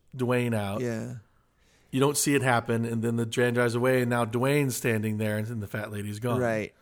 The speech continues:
Speaker 2: And now fat lady is the jolly fat person stereotype.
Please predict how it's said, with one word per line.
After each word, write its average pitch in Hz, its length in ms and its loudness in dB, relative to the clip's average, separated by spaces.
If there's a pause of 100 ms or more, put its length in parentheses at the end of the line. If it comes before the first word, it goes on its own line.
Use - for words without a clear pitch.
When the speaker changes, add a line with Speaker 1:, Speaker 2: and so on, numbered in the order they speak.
Speaker 2:
And 139 120 -2
now 135 120 2
fat 180 320 4
lady 143 300 4
is 127 200 0
the 123 160 0
jolly 143 840 4
fat - 440 -6
person 95 680 -8 (240)
stereotype. 107 760 -10